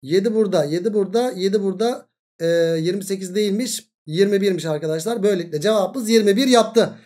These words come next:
Ve gençler, böylelikle bu haftayı da bitirdik. Üçüncü haftayı da bitirdik. Zor am-, zor oldu ama bundan sonrakiler böyle zor olmayacak arkadaşlar.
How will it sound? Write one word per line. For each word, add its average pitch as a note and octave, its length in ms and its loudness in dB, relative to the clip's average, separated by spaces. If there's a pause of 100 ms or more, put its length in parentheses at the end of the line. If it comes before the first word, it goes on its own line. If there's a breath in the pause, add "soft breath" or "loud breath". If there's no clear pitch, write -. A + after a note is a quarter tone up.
(280 loud breath)
Ve G#3 480 2
gençler, G3+ 500 4 (560 soft breath)
böylelikle G#3+ 920 4 (320)
bu E3+ 240 2
haftayı A3+ 340 2
da G3+ 80 4
bitirdik. F#3 380 -4
Üçüncü A3 300 -2
haftayı A#3+ 320 2
da G#3 80 6
bitirdik. F#3+ 480 -2 (200)
Zor F3+ 240 4
am-, G3 340 2
zor B3 180 4
oldu G#3+ 220 4
ama A3+ 380 2
bundan B3+ 280 2
sonrakiler A#3 500 0
böyle A3+ 120 2
zor A3 200 4
olmayacak A3 440 2
arkadaşlar. E3 560 -2